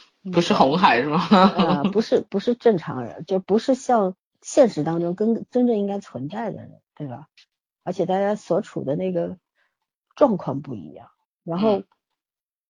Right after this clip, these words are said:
Speaker 2: 反正我是，我是特别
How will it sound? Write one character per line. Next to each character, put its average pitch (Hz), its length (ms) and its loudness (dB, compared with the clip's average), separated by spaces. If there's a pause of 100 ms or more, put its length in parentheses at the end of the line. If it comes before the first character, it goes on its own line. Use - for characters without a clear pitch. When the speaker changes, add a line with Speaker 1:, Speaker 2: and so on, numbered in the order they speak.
(320)
Speaker 2:
反 175 160 -4
正 196 280 0 (640)
我 170 140 2
是， 220 400 4
我 247 160 6
是 254 140 -2
特 262 260 4
别 170 400 6